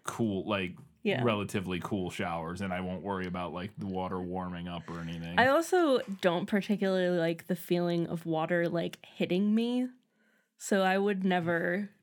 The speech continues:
Speaker 2: turn it on and, like, while I was standing in the tub.
Speaker 1: You mean the initial feeling?
Speaker 2: Yeah, like,
Speaker 1: Yeah.
Speaker 2: the initial feel,
Speaker 1: 'Cause I was
Speaker 2: like,
Speaker 1: like, "It's hitting you the whole
Speaker 2: well,
Speaker 1: time
Speaker 2: no,
Speaker 1: you're in the
Speaker 2: stepping,
Speaker 1: shower."
Speaker 2: stepping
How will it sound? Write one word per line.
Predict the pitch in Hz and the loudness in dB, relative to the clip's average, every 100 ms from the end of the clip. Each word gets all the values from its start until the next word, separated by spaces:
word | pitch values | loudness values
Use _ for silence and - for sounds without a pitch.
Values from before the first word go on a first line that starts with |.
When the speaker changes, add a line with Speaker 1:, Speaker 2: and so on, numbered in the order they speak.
| _ | _
Speaker 2:
turn | - 180 170 | -6 -2 0
it | 175 | 0
on | 175 165 131 | 0 -2 -2
and, | 151 170 | -4 -2
like, | 127 196 - | -2 -4 -4
while | 180 143 131 | 0 0 2
I | 156 | 0
was | 175 | -2
standing | 214 - 110 135 120 165 | -4 -6 -6 -4 -6 -6
in | - - | -6 -8
the | 160 | -8
tub. | - - 190 226 - - _ _ | -8 -8 -8 -10 -12 -20 _ _
Speaker 1:
You | 131 123 | -2 2
mean | 117 | 2
the | 104 101 | 2 2
initial | 101 104 - 95 92 | 2 0 0 -4 -4
feeling? | 101 92 233 | -4 2 6
Speaker 2:
Yeah, | 226 175 | 6 6
like, | 277 202 | 2 2
Speaker 1:
Yeah. | 233 | 2
Speaker 2:
the | 247 | 2
initial | 226 208 214 233 196 | 2 2 2 2 2
feel, | - | 2
Speaker 1:
'Cause | 123 | 4
I | |
was | 131 135 | 6 4
Speaker 2:
like, | 131 | 2
Speaker 1:
like, | |
"It's | 135 | 2
hitting | - 175 165 | 4 4 4
you | 143 | 4
the | 127 | 4
whole | 147 330 | 6 6
Speaker 2:
well, | 349 | 6
Speaker 1:
time | 143 | 8
Speaker 2:
no, | - | 6
Speaker 1:
you're | - | 8
in | - | 8
the | 330 | 6
Speaker 2:
stepping, | - 302 320 359 339 | 6 6 6 4 4
Speaker 1:
shower." | 254 | 2
Speaker 2:
stepping | - - 269 262 302 254 | -2 2 4 4 2 0